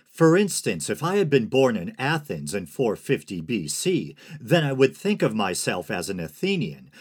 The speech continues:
first and foremost, and a Hellene only second. The Athenians saw other Greeks as foreigners and non-Greeks as barbarians.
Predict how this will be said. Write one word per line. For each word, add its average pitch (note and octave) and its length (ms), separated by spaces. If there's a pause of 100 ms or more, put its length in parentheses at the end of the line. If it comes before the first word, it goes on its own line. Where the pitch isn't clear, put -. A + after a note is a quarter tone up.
(100)
first - 480
and E2+ 120
foremost, A#2+ 720
and A2+ 160
a F2+ 40
Hellene A2+ 520
only E2+ 300
second. C3+ 560 (320)
The C#3+ 180
Athenians D3+ 600
saw A2 320
other E3+ 240
Greeks F#2+ 400
as F2+ 180
foreigners B2 640
and G2 160
non-Greeks A#2 720
as D#2 140
barbarians. A#2 960